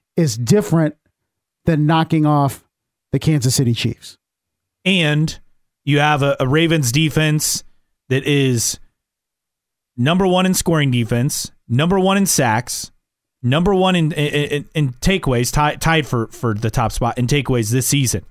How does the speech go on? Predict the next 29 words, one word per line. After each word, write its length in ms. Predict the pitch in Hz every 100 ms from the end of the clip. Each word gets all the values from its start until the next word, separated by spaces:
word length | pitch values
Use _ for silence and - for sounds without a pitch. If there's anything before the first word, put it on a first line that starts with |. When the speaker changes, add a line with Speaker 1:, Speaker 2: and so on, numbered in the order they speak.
| _ _ _
Speaker 2:
And 100 | 131
you 60 | 147
have 100 | 143
Patrick 340 | 165 170 160
Mahomes, 540 | 135 143 190 170 170 - - _ -
who 120 | 180
seems 340 | - 240 220
to 160 | - 220
excel 680 | 196 - - 247 175 - - -
when 120 | 143
he's 160 | 147 135
under 220 | 143 120
pressure. 420 | - 107 - -
I 880 | _ _ _ _ _ _ _ _ 120
mean, 120 | 123
the, 120 | 131
the, 220 | 123 131 127
the 280 | 123 110
stats 580 | 113 - 156 160 156 - -
back 500 | 120 - 143 147 -
that 200 | 139 131
up 220 | 139 123
as 100 | -
far 280 | 135 131 120
as 180 | 110 - - _ -
when 160 | 147 175
he's 220 | 180 160
under 220 | 165 151
pressure, 500 | 156 160 147 147